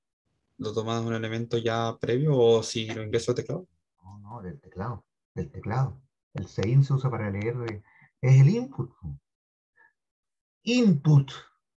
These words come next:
Speaker 2: Esto significa input, ¿ok?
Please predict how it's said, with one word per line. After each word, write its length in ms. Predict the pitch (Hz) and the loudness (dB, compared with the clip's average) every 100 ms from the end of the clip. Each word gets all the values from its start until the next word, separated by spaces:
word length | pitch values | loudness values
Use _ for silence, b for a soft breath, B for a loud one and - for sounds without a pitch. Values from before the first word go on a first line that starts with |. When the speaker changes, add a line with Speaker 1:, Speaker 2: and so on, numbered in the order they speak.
| _ _ _ _ - | _ _ _ _ -6
Speaker 2:
Esto 220 | 143 151 | -4 -4
significa 460 | 127 131 147 - - | -4 -2 -4 -6 -4
input, 480 | 170 151 135 - - _ _ _ _ | 0 2 0 -8 -20 _ _ _ _
¿ok? 160 | 113 | -12